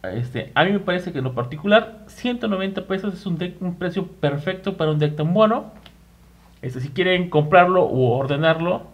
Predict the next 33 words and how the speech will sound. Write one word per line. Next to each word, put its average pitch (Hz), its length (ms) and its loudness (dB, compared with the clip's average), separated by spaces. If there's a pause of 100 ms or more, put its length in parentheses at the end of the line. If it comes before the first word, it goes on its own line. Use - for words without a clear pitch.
(560)
vamos 151 280 -2
a - 20 0
dejar 143 240 2
a, 139 80 4
a, - 280 -2 (340)
a, 120 140 -2
en 123 120 0
la, 127 140 0
en 139 160 -2
la 135 60 0
descripción 131 680 -2 (960)
el 131 140 0
link 170 180 2
de 147 120 4
la 117 220 -2
tienda 156 240 0
de 143 80 0
Facebook 233 460 -2 (580)
para 127 200 0
que 127 100 -2
puedan 131 480 0 (480)
hacer 123 240 -2
una 143 240 0
preorden 240 560 2 (500)
y 127 400 -2
llevárselo 135 680 0
a 143 100 -4
su 190 160 -8
casa 147 480 -6 (720)
lo 123 80 -2
más 131 160 4
pronto 120 240 -4
posible. - 400 -12